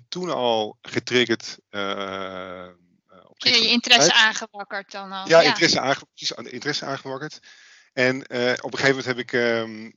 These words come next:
Speaker 1: eh, een tijd lang ben ik rayondirecteur geweest in Flevoland. Nou, ik weet niet of je wel eens door Flevoland rijdt. Daar zie je echt
Speaker 2: Waar
Speaker 1: alleen
Speaker 2: is
Speaker 1: maar, eh,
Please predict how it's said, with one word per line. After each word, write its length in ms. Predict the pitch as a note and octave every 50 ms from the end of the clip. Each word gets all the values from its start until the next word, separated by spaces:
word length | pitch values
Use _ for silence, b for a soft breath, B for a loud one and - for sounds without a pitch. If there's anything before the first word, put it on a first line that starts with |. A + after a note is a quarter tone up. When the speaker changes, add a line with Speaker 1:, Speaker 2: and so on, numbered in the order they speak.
| _
Speaker 1:
eh, 160 | _ A2+ G#2+ G#2+
een 100 | A2 G2+
tijd 240 | - B2+ B2+ C3
lang 160 | B2 A#2+ A#2 A2
ben 100 | A2+ A2
ik 100 | G#2+ -
rayondirecteur 580 | A2 A2+ A#2+ B2 A#2+ A#2+ A#2 G#2 - - A2+
geweest 300 | - A2 G#2+ G#2+ G#2 -
in 60 | G#2+
Flevoland. 640 | - - - B2 C3+ B2+ B2 C#3+ C#3+ D3 - - -
Nou, 180 | - G#2+ F2 -
ik 160 | - _ _
weet 100 | - A2
niet 100 | G#2+ G2+
of 60 | F#2+
je 60 | -
wel 140 | - G#2+ G2+
eens 80 | F#2+ G#2
door 100 | G2+ G2+
Flevoland 460 | - - A2+ A#2+ A2 G#2 A#2 A2 G#2+
rijdt. 300 | A2+ A2 A2 A#2 - -
Daar 160 | - G2+ G2
zie 140 | - G#2 G#2+
je 80 | G#2+ -
echt 120 | A2+ -
Speaker 2:
Waar 100 | A#3 A#3
Speaker 1:
alleen 260 | A#3 A2+ A#2 A#2+ B2+
Speaker 2:
is 80 | C3+ C3+
Speaker 1:
maar, 180 | B2+ B2+ C3
eh, 220 | B2+ C3 C3 C3